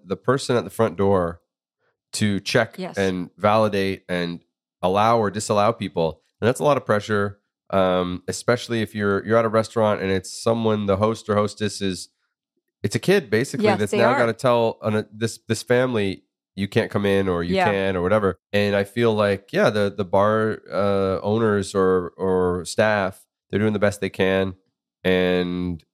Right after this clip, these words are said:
Speaker 1: you work with them. But I
Speaker 2: Mm-hmm.
Speaker 1: feel like the pressure's on them, really, and I feel like it's,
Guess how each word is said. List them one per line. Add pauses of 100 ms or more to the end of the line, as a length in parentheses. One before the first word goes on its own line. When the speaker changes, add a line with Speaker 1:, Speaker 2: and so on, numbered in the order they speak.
(140)
Speaker 1:
you
work
with
them.
But
I
Speaker 2:
Mm-hmm.
Speaker 1:
feel
like
the
pressure's
on
them,
really,
and
I
feel
like
it's,